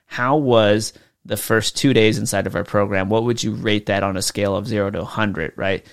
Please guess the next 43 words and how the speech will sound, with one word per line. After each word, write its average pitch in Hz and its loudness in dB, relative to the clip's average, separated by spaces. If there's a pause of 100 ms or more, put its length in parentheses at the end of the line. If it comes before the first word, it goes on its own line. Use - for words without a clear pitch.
(260)
You 131 0
need 143 4
to 131 6
have 123 4
people 113 -2
rating 110 0
you 104 0
ninety-five 104 -2
to 98 -4
a 98 -4
hundred - -8
as 113 -6
far 101 0
as 101 -4
their 107 -4
initial 110 -4
first 98 -6
experience. - -8 (360)
All 113 -6
right, 113 2
and 113 -2
so 113 2 (300)
we 151 4
spent 139 2
a 95 -2
lot 110 0
of 110 0
time 104 -4
figuring 107 -2
out, 101 -2
okay, 104 -4
what 120 -2
can 127 0
we 117 2
do 107 -2
to - -2
make 107 -2
sure 92 0
when - -10
people 117 -2
join 110 -2
our 104 -4
program 113 -2